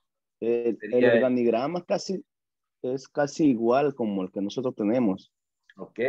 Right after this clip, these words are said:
Speaker 1: El chef ejecutivo, eh, eh, los
Speaker 2: Eh,
Speaker 1: supervisores.
Speaker 2: de, de chief waiter, el, el jefe de mesero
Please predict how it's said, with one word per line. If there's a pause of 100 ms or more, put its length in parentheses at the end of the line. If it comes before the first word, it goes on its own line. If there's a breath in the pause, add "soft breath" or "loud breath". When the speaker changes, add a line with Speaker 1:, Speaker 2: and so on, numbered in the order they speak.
(100)
Speaker 1:
El
chef
ejecutivo,
eh, (300)
eh, (840)
los
Speaker 2:
Eh,
Speaker 1:
supervisores. (1700)
Speaker 2:
de,
de
chief (480)
waiter,
el,
el
jefe
de
mesero